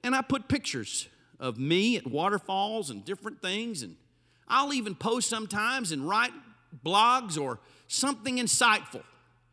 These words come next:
And I'll get ten, fifteen, twenty likes on that, and people will share it and comment on it, tell me how brilliant I am, and I'll believe 'em.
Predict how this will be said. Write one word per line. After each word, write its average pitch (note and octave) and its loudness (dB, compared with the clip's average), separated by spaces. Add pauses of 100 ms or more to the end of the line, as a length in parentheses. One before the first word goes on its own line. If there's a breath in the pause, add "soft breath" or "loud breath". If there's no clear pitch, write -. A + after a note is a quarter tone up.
(300)
And A3+ -10
I'll C4 -4
get A#3+ -6
ten, A3+ -2
fifteen, A3+ -4
twenty A3+ 0
likes A#3 0
on A3 -2
that, A#3 0
and A#2 -8
people A3 -4
will E3 0
share A3+ 2
it A#3 -2
and - -14
comment A#3 2
on B3 0
it, A#3 -10
tell A#3 0
me B3 -2
how G#3 0
brilliant A#3+ 0
I A#3+ 4
am, B3+ 0 (180 loud breath)
and F#3 2
I'll C4 6
believe C4 4
'em. D#3 -6